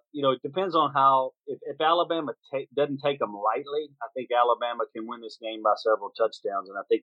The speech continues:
they will. I think if, if Alabama takes 'em a little lightly, Cincinnati's got a lot of athletes on the field. They've got a great back that's healthy now. They've got a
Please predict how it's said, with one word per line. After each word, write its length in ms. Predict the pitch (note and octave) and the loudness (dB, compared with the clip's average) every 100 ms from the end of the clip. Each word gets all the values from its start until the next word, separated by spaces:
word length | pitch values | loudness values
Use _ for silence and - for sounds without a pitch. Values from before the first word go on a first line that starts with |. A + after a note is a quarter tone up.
| A2 | 0
they 80 | |
will. 400 | G2 A#2+ A#2+ G#2 | 2 4 6 6
I 80 | G2 | 4
think 160 | B2 A#2+ | -2 -4
if, 160 | G#2+ _ _ _ A2 | -6 _ _ _ 2
if 80 | |
Alabama 720 | A#2+ B2+ B2+ G#2 B2 B2 A2+ - | 6 6 6 4 0 -2 -4 -2
takes 300 | B2 A#2+ A#2+ | -2 -2 -4
'em 80 | A2 | -4
a 80 | |
little 320 | G#2+ A#2+ A#2+ A#2 | 0 0 2 2
lightly, 400 | A#2 A#2+ A2 A2 | 2 0 -8 -10
Cincinnati's 800 | C3+ C#3 B2+ A#2 B2 A#2+ G#2 A2 | -10 -6 -2 0 0 -2 -4 -2
got 160 | A2 | 2
a 80 | A#2 | 2
lot 240 | G#2 G#2 | 4 4
of 80 | G#2 G#2 G#2 | 2 0 -2
athletes 480 | - G#2 G2 _ G#2 | -2 -8 -16 _ -10
on 80 | |
the 140 | G2+ - | -10 -8
field. 240 | G#2+ G2 | -4 -2
They've 160 | F#2+ - | -4 0
got 240 | A2 A2+ | 2 4
a 80 | A2+ | 2
great 240 | A2 G#2 G2 | 2 2 0
back 320 | - G2+ G2+ G2+ | -2 0 0 -8
that's 160 | - | -6
healthy 400 | A2 G#2 - F#2+ | -2 -2 -2 -8
now. 240 | G#2 G2+ F#2+ | -6 -6 -4
They've 240 | G2+ - | -6 0
got 160 | G#2+ | 2
a 80 | A2 | 2